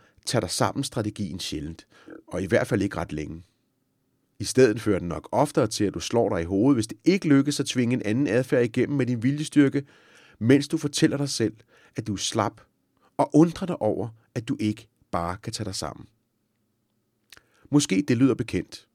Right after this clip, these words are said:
Og hvis du hører til dem, der i hele dit voksne liv har brugt den samme strategi, der ikke virker ret godt, når du gerne vil ændre dine vaner, men som aldrig har sat dig ind i, hvordan vaner egentlig fungerer og trækker i dig og din adfærd, så har du lige nu,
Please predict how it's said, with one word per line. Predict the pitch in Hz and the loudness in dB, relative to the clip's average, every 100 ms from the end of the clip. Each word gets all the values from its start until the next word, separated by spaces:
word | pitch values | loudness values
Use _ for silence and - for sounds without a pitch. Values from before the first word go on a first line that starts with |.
| _ _ _ _ _ _ - | _ _ _ _ _ _ -8
Og | - | -2
hvis | 110 | 0
du | 185 | 4
hører | 202 190 | 6 6
til | 156 | 4
dem, | 143 160 | 2 2
der | 160 | 2
i | 151 | 0
hele | 135 147 156 190 | 0 -2 0 -2
dit | 185 - | -6 0
voksne | 117 110 - | 0 0 -4
liv | 113 117 120 | -2 -2 -4
har | |
brugt | 117 110 110 | -4 -4 -4
den | 131 | -8
samme | - 135 156 202 | -4 -2 -2 -4
strategi, | - 139 120 135 - - - - - | -6 -6 -6 -8 -10 -16 -20 -20 -6
der | 165 | -2
ikke | - 214 151 | 0 0 6
virker | 170 180 151 | 6 6 -2
ret | 143 - | -4 2
godt, | 143 143 175 | 2 2 -2
når | |
du | 160 - | -2 0
gerne | 131 147 | 0 0
vil | 165 - | 0 0
ændre | 123 160 | 0 -2
dine | 151 139 | -4 -2
vaner, | 110 104 127 - _ _ _ _ - - | -2 -2 -4 -12 _ _ _ _ -20 -4
men | 98 | -4
som | 98 | 0
aldrig | 90 170 170 | 2 4 4
har | |
sat | 123 90 - | 0 -4 -6
dig | - 160 | -4 0
ind | 185 139 | 0 0
i, | |
hvordan | 131 113 107 104 | -2 -2 -2 0
vaner | 101 90 110 - _ | 0 0 -4 -8 _
egentlig | 175 185 185 170 | -2 -2 -6 -8
fungerer | 147 135 135 120 - | -6 -2 -2 -2 -6
og | - | -8
trækker | - - 85 151 220 | -8 -4 -2 -2 -2
i | - | -2
dig | 92 92 - | -2 -2 -2
og | 123 | -6
din | 127 | -4
adfærd, | 95 113 - 117 - - - - - | -2 -2 0 -2 -2 -14 -20 -20 -8
så | - | -4
har | 202 208 196 | -2 -4 -4
du | 208 - _ _ | -6 -8 _ _
lige | 139 143 151 175 | -6 -2 -2 0
nu, | 135 | -2